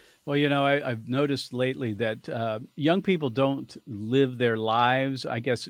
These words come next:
older people <laughs> don't either. Live, eh, you know, w-, you go to an event,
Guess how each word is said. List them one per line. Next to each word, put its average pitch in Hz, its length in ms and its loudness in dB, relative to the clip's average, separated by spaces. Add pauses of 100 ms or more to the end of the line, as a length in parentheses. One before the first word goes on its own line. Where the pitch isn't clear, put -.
older 110 220 -6
people 107 260 -8
<laughs> 110 60 -4
don't 123 140 0
either. 117 160 0 (400)
Live, 147 400 2
eh, 143 140 0
you 151 120 2
know, 120 160 2
w-, 147 260 -8
you 151 220 -2
go 196 220 8
to 196 120 6
an 160 80 6
event, 143 460 8